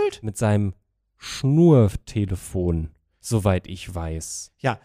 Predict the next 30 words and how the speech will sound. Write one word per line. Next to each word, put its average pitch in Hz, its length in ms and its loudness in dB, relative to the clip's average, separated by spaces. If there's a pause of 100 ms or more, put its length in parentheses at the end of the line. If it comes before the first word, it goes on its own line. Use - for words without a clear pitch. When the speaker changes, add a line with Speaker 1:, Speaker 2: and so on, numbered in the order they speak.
(180)
Speaker 1:
und 165 180 2
da 196 120 6
kommen 220 260 0
wir 190 80 8
nämlich 151 300 4
wieder 120 160 4
dazu. 113 380 0
Speaker 2:
Ja. 156 240 6
Speaker 1:
Wenn 90 80 4
die 151 100 0
gottverdammte 220 720 4
Speaker 2:
<laughs> 156 320 -8
Speaker 1:
Bundespost 160 880 0
da 156 180 2
nicht 165 280 0
irgendwie 170 360 4
diese 160 200 4
gelben, 170 420 6
grünen 180 300 4
Schnurtelefone 170 880 2
rausgegeben 151 460 2
hätte, 147 220 4
gut, 113 140 -4
ist - 100 -12
ein 98 40 -4
bisschen 87 180 -6
makaber 76 420 -6
jetzt, 80 180 -4
aber 208 140 6
egal. 170 180 4